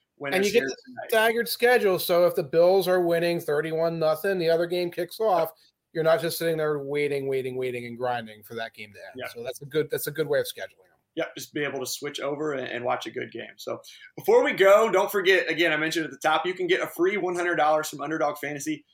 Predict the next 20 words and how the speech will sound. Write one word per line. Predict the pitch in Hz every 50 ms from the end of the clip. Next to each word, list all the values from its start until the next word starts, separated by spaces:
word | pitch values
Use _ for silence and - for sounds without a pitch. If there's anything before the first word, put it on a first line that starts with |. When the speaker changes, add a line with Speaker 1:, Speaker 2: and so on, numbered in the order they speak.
| _ -
Speaker 1:
using | 165 165 165 165 165
promo | - 170 175 185 185 180
code | - 180 180 170 165
Outsiders, | 180 170 - - - 160 160 165 170 160 -
even | 160 165 165 180 180
in | 180
states | 170 - - 160 165 165 160 -
where | 160 151
that | 147 135
traditional | - 151 147 156 151 - 156 143
prop | - 151 143 - -
betting | 147 143 147 143 131 -
is | 131 151 160 151
not | 156 143 143 139 - -
available. | 139 135 135 135 131 127 127 131 127 - _ _ _ _ _ _
They'll | - 143
match | 147 160 165 175 170
your | 185 180
deposit | 175 170 165 160 170 165 160 156 - 151
up | 165 -